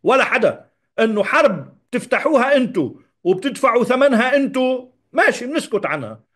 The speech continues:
ومنقول: "برافو، بحكمتك يا سيد جنبت لبنان أن يدفع كلفة الحرب". بدها توصل الحرب على البيئات الأخرى، بدها توقف الناس وتقول لك: "مين فوضك؟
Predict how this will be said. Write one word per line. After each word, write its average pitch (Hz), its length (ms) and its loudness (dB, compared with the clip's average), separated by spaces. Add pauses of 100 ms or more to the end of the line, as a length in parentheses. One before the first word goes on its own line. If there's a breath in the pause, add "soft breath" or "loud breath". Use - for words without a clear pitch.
(120)
ومنقول: 262 540 0 (160 loud breath)
"برافو، 247 580 2
بحكمتك 233 640 -2
يا 233 180 2
سيد 240 380 0
جنبت 214 440 -2
لبنان 220 420 0
أن 214 400 -4 (180 soft breath)
يدفع 196 340 0
كلفة 185 400 -2
الحرب". 123 380 -8 (400)
بدها 247 300 2
توصل 269 400 2
الحرب 247 320 0
على 247 180 2
البيئات 233 440 0
الأخرى، 269 520 0 (400)
بدها 214 300 0
توقف 240 360 0
الناس 233 320 0
وتقول 233 260 -4
لك: 254 180 0
"مين 262 200 0
فوضك؟ 175 640 0